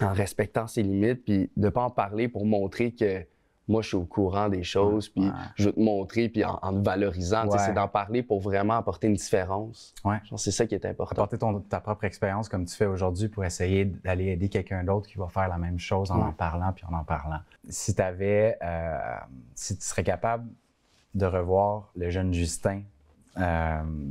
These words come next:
Speaker 2: par rapport à ces préjugés-là, le masque, euh, toutes les émotions que tu vas vivre dans les prochaines années, c'est quoi que tu lui dirais à ce Justin-là ?
Speaker 1: Il,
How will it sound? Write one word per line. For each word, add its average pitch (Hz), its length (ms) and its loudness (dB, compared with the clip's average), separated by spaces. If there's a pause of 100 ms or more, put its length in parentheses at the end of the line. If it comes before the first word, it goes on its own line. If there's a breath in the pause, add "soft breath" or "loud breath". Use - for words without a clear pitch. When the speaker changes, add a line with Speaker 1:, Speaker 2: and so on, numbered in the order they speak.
Speaker 2:
par 85 140 0
rapport 85 220 -4
à 85 60 0
ces - 140 -6
préjugés-là, 87 800 0
le 85 120 -2
masque, 87 680 -4
euh, 76 260 -4 (800 loud breath)
toutes - 180 0
les 90 180 2
émotions 90 680 0 (560)
que - 100 -8
tu - 280 -10
vas 82 140 4
vivre 90 420 0
dans 82 120 2
les 78 120 -2
prochaines 82 580 -2
années, 82 300 0 (560)
c'est - 100 -10
quoi 107 100 0
que - 60 -6
tu 90 120 -2
lui 85 80 2
dirais 87 160 2
à 87 120 2
ce 85 60 -4
Justin-là ? 82 420 -4 (1120)
Speaker 1:
Il, 98 180 4